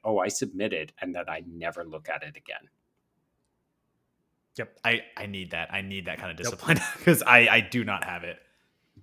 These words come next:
Speaker 1: Well, I think because part of the problem with us as writers is that, I don't know about you two, but I never wanna write into a vacuum. It's the same with podcasting. I look at it as a conversation.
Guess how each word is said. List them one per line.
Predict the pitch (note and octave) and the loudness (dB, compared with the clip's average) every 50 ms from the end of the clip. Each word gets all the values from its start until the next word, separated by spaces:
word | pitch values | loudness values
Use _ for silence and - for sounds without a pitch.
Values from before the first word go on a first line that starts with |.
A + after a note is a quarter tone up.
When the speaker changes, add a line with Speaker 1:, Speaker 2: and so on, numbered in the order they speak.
| _ _ _ _ _ - - - - - | _ _ _ _ _ -20 -20 -20 -10 -4
Speaker 1:
Well, | - - | -2 0
I | A#3 | 2
think | - F4+ - - - C#3+ | 2 2 2 0 -4 -4
because | D3+ F3 - E3 D#3+ D#3 | -4 -4 -2 -2 -4 -4
part | - - E3 F#3+ A3 | -4 -4 -4 -2 -2
of | B3 | 0
the | - - | -2 -2
problem | - - C3 B2+ A#2 A2 G#2 G#2 G#2+ - A2 | 2 4 4 4 4 2 -2 -2 -4 -4 -4
with | A2 G#2+ - | -4 -2 0
us | G2+ G2 F#2 F#2 - - - - | 2 2 0 0 -2 -6 -10 -8
as | - F2+ E2+ E2 E2 D2+ - - | -8 -8 -6 -8 -12 -10 -6 -4
writers | A#2 D#3+ E3+ - G#2 F2+ F2 E2+ - - - | -4 -4 -2 -2 -2 -2 -2 -4 -8 -8 -8
is | G#2+ G2 F2+ - | -10 -10 -8 -4
that, | - G2 F#2+ F2+ E2+ F2+ - - - _ - | -4 -2 0 0 -2 -2 -4 -8 -16 _ -6
I | A#2 B2 | -4 -2
don't | C#3 B2 | 0 0
know | A2 G#2 | 0 0
about | G2 E2+ E2+ E2+ | -2 -2 -4 -6
you | - - | -6 -8
two, | F#2 - G#2 F#2+ - - | -6 -4 -4 -4 -4 -2
but | - F#2+ F2+ F2+ - - - | -2 0 0 -2 -2 -2 0
I | A#2 G#2+ C#3+ | 0 2 2
never | D3 D3+ C3 G#2+ G#2+ G#2+ - G#2+ G2+ | 2 0 0 0 0 -2 -2 -2 -4
wanna | F#2 F2+ G2 F#2+ F2+ F2+ | -4 -4 -6 -6 -6 -6
write | F2 F#2 F2+ F2+ F#2+ F2+ - | -6 -4 -4 -4 -4 -6 -8
into | F#2 F2+ F2 - - F#2 | -10 -10 -10 -8 -10 -8
a | E2+ | -4
vacuum. | G2 F#2+ G2+ - - E2 D2+ | -2 -2 -2 -2 -6 -10 -12
It's | D#2 - - - | -12 -12 -10 -10
the | - C#3 | -8 -6
same | - D#3 E3 D3+ | -4 -2 -2 -2
with | B2 - - | -2 -4 -4
podcasting. | - C#3+ C#3 C3+ - D#2 - - - F2 E2 - - | -4 -4 -4 -4 -6 -8 -8 -8 -10 -12 -10 -8 -6
I | G#2+ G2 | -6 -4
look | F#2 G2+ C3 C3+ - | -2 -2 -2 0 2
at | A#2 F#2+ F2+ | 2 0 0
it | F#2 F2 - - | -2 -6 -6 -6
as | F2 E2+ D#2+ | -8 -8 -8
a | D#2+ | -10
conversation. | - - - F2+ E2 D2 - - - - - D3 D3+ D3+ - D#2 C#2+ C#2+ - | -12 -10 -12 -12 -12 -12 -12 -12 -10 -6 -6 -4 -4 -4 -6 -8 -10 -12 -14